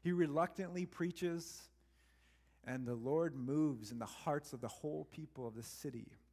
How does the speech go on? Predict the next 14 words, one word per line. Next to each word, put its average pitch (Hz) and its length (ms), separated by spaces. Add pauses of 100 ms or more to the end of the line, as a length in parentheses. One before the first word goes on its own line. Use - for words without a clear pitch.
And 143 100
we're 135 80
told 180 400
in 151 100
Jonah 139 500 (800)
three, 151 280
verse 131 260
five 135 400 (160)
through 123 80
seven, 113 480 (160)
the 143 80
Ninevites 160 840 (240)
believed 120 420
God. 104 240